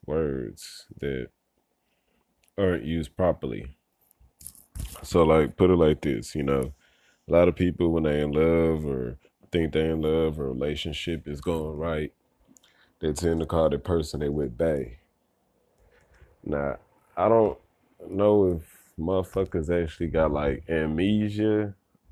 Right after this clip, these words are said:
or if they just missed the memo when, um,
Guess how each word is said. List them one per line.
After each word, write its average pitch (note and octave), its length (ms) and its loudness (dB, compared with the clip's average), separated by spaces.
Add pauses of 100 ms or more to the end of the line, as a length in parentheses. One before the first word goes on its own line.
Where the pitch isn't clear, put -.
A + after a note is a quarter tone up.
(120)
or D#2 440 -2
if D#2 200 -4
they D#2 200 0
just D2 520 -6 (720)
missed F2 400 -2 (640)
the D2 200 -4
memo G2+ 840 0 (840)
when, E2+ 280 0
um, C#2 520 -2